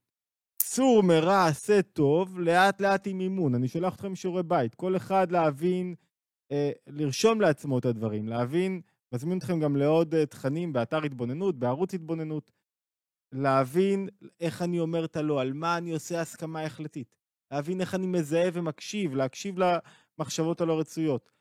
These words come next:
לקבל החלטה על מה אני לא נותן לעצמי לחשוב, לשים את הגבולות הללו בתוך הנפש,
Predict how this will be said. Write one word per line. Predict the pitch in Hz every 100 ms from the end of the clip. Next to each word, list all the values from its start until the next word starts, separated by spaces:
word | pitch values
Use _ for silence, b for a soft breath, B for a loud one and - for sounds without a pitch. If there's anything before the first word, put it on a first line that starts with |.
| _ -
לקבל | 143 170 185
החלטה | 185 190 180 190
על | 180
מה | 180
אני | 180 180
לא | 185
נותן | 185 - 196
לעצמי | 196 156 151 127
לחשוב, | 113 - 113 98 - _ _ _ _ _ _ _ _ _ -
לשים | 123 - 170 170
את | 165
הגבולות | 127 143 160 165
הללו | 156 147
בתוך | 143 147 147
הנפש, | 143 - 107 -